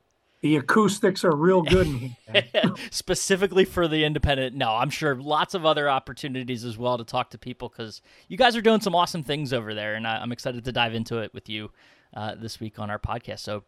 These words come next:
Speaker 2: pr-, first of all, just appreciate you having the time and, and wanting to do this.
Speaker 1: Well, thank you. I thank you for the invite, and, uh, with our N M G partners and F E I, with us being all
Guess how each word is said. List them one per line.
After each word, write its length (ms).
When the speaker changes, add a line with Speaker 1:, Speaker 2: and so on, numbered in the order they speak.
Speaker 2:
pr-, 140
first 260
of 40
all, 80
just 140
appreciate 420
you 120
having 260
the 80
time 360
and, 200
and 180
wanting 200
to 80
do 200
this. 300
Speaker 1:
Well, 180
thank 380
you. 160
I 100
thank 340
you 180
for 200
the 180
invite, 600
and, 320
uh, 240
with 260
our 280
N 180
M 180
G 220
partners 580
and 120
F 240
E 120
I, 260
with 180
us 240
being 260
all 360